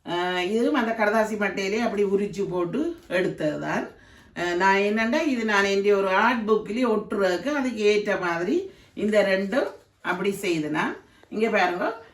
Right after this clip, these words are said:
இப்ப பாக்கைக்கு வித்தியாச வித்தியாசமா எனக்கு ஒரு விருப்பம் என்னன்னு சொல்லிட்டு சொன்னா,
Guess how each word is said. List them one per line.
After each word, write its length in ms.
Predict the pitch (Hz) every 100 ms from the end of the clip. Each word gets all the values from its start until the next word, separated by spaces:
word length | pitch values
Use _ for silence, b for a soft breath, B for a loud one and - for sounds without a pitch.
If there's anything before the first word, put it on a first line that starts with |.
| -
இப்ப 180 | 208 220
பாக்கைக்கு 580 | 220 208 208 196 208
வித்தியாச 460 | 349 285 311 254 233
வித்தியாசமா 540 | 190 185 185 180 175
எனக்கு 260 | 175 208 240
ஒரு 140 | 302
விருப்பம் 460 | 254 240 220 202 180
என்னன்னு 280 | 180 185 185
சொல்லிட்டு 420 | - 175 180 -
சொன்னா, 280 | - -